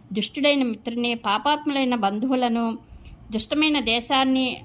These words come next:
అయితే దూరం నుండియే విడిచిపెట్టేయాలి. కుపుత్రునిపై విశ్వాసం ఎలా కలుగుతుంది? దుష్టురాలైన భార్యపై ప్రేమ కలగడం ఎలా సాధ్యం? దుష్టరాజ్యంలో శాంతి దొరకడం అసంభవం. దుష్టదేశంలో జీవితం ఎలా గడపాలి?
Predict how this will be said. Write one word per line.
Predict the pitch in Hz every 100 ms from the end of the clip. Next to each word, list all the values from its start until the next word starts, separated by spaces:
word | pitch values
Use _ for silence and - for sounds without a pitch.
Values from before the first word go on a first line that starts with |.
| -
అయితే | 226 233 285 294
దూరం | 208 240 269 269
నుండియే | 262 254 262
విడిచిపెట్టేయాలి. | 254 196 - 208 - 180 180 160 - - - _ _ -
కుపుత్రునిపై | 233 311 311 359 349 320 311
విశ్వాసం | 220 - 294 285 294 285
ఎలా | 233 220
కలుగుతుంది? | 262 269 254 247 240 220 220 220 - - -
దుష్టురాలైన | 190 214 - 294 302 302 233 226 254 _ -
భార్యపై | 233 262 294 311 294 269 - - - -
ప్రేమ | 226 269
కలగడం | 311 285 262 262 277
ఎలా | 220 214 262
సాధ్యం? | 277 254 247 247 240 233 - - -
దుష్టరాజ్యంలో | - 214 349 320 320 277 294 285 285 285
శాంతి | 254 202 233 302
దొరకడం | 262 240 254 262 269
అసంభవం. | 208 - 233 233 208 175 - - - - -
దుష్టదేశంలో | 233 - 320 330 330 311 311 302
జీవితం | 233 240 285 294 285
ఎలా | 190 196 262
గడపాలి? | 269 262 262 240 233 226